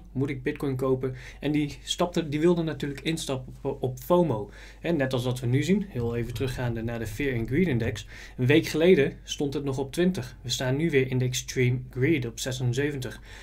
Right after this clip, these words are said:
Dus altijd een slechter moment om te kopen dan wanneer de Extreme Fear is.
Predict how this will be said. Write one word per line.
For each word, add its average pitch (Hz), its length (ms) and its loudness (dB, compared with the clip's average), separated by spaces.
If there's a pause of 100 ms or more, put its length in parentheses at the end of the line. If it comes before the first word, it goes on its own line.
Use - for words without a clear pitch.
(120)
Dus 117 280 -4 (480)
altijd 147 400 2
een 123 120 -2
slechter 160 380 -2
moment 131 320 0
om 123 120 -2
te 131 100 -4
kopen 127 400 -2
dan 123 200 0
wanneer 123 220 2
de 127 80 -4
Extreme 123 540 -4
Fear 170 300 2
is. 120 220 -2